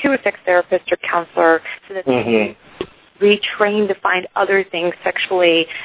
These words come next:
Speaker 1: enticing, including sometimes their own partner.
Speaker 2: Mm, fascinating, fascinating. So,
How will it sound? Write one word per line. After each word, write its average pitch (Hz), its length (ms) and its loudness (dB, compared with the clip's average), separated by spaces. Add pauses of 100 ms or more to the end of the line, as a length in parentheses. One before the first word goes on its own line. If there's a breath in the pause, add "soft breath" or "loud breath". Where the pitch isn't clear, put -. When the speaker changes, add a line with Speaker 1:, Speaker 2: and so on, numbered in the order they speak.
Speaker 1:
enticing, 180 600 -4
including 359 420 -2
sometimes 185 440 -2 (380 loud breath)
their 196 140 2
own 180 220 -2 (160)
partner. - 640 -2 (1200 loud breath)
Speaker 2:
Mm, 139 720 0 (120)
fascinating, 113 640 0 (140)
fascinating. 117 580 2 (560 loud breath)
So, 185 340 2